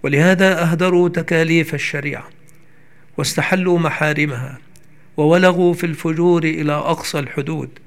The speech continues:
إذ أوهموا أنفسهم أنهم بمجرد انتسابهم إلى اليهودية أو النصرانية فإنهم يضمنون الخلاص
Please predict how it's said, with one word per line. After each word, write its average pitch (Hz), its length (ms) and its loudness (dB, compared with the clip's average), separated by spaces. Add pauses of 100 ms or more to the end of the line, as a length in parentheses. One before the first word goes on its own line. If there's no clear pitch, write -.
(580)
إذ 147 120 -2
أوهموا 185 580 2
أنفسهم 180 640 -2
أنهم 170 500 0
بمجرد 165 680 -2
انتسابهم 151 920 0
إلى 143 280 -8
اليهودية 147 880 -2
أو 151 380 -4
النصرانية 147 960 -4 (640)
فإنهم 160 520 0
يضمنون 156 640 0
الخلاص 147 800 -2